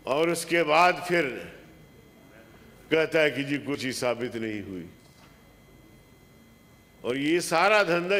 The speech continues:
इसी तरह हो रहा है। और ये ब्लैकमेल करने का एक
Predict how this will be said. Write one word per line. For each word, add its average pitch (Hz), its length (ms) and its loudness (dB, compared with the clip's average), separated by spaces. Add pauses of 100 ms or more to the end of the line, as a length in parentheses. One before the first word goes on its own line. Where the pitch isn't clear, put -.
इसी 165 240 -4
तरह 202 260 2
हो 170 180 2
रहा 143 260 2
है। 82 180 -8 (2000)
और 139 260 -4
ये 196 320 6 (420)
ब्लैकमेल 180 840 4 (2500)
करने 175 380 2
का 175 220 4
एक 180 200 4